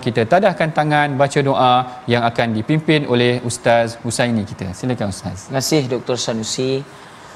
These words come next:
Speaker 2: Tuan-tuan dan puan-puan, hati yang keras boleh dibentuk dengan bacaan ayat-ayat suci Al-Quran. Jika makin lama makin ba-, banyak kita baca ayat suci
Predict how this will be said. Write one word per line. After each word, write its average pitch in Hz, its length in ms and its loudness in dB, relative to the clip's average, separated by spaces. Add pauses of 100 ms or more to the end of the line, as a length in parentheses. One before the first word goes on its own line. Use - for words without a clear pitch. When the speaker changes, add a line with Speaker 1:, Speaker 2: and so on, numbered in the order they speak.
(140)
Speaker 2:
Tuan-tuan 147 300 0
dan 143 120 0
puan-puan, 143 380 2 (960)
hati - 280 -2
yang 156 180 2
keras 151 300 2 (260)
boleh 131 240 2
dibentuk 123 480 0
dengan 123 260 0
bacaan 123 440 2
ayat-ayat 113 360 0
suci 117 320 -4
Al-Quran. - 520 -4 (720)
Jika 110 140 -10 (100)
makin 120 240 0
lama 151 140 2 (100)
makin 139 260 0
ba-, 131 180 2 (200)
banyak 156 240 2 (100)
kita 143 160 -2 (100)
baca 135 240 2 (100)
ayat 123 180 2
suci 135 180 0